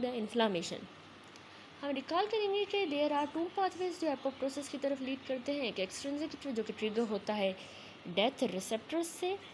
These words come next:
fas and fas ligand, और दूसरा इंट्रिंसिक पाथवे जो कि कहलाता है mitochondrial पाथवे, जो इनिशिएट होता है perturbation से, जैसे कि loss of growth factor,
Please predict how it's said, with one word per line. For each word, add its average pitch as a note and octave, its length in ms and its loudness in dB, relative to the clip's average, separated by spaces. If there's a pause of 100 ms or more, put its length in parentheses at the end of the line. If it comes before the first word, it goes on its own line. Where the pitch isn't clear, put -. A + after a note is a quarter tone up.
(140)
fas F#3 360 6
and F3 200 0 (100)
fas F3 280 0
ligand, F#3+ 480 4 (600)
और F4+ 80 2
दूसरा C4 520 2
इंट्रिंसिक A#3+ 560 2
पाथवे G#3 400 0
जो A3+ 180 -2
कि G#3+ 140 -6
कहलाता F#3+ 460 -2
है C#4 160 2
mitochondrial G#3 760 0 (100)
पाथवे, D3+ 400 -2 (560)
जो C#4 100 0
इनिशिएट D4 560 2
होता D4 180 2
है D#4 80 2 (120)
perturbation A3 840 4
से, D4+ 240 -2
जैसे B3 260 0
कि D4 160 2
loss G3 440 4
of D4 80 2 (160)
growth F3+ 240 0
factor, D#4+ 480 -4